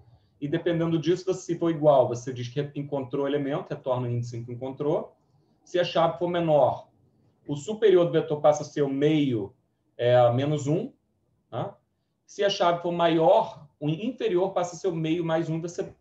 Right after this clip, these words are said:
é, trabalha com vetor menor, né? Vai subdividindo o vetor até que, enquanto o inf for menor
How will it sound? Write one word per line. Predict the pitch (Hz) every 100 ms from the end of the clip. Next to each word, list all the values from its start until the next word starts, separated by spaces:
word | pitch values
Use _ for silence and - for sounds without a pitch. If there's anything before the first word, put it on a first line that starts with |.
| _ _ _
é, | 151 143
trabalha | 160 151 151 151
com | 160
vetor | 151 160 151
menor, | 170 143 117 117
né? |
Vai | 113 120
subdividindo | - 143 151 143 117 147 180 127 - _ _ _ -
o |
vetor | 123 143 143 147
até | 147 147 147
que, | 165
enquanto | 156 170 220 214
o |
inf | 175 190
for | - 170
menor | 156 139 147 160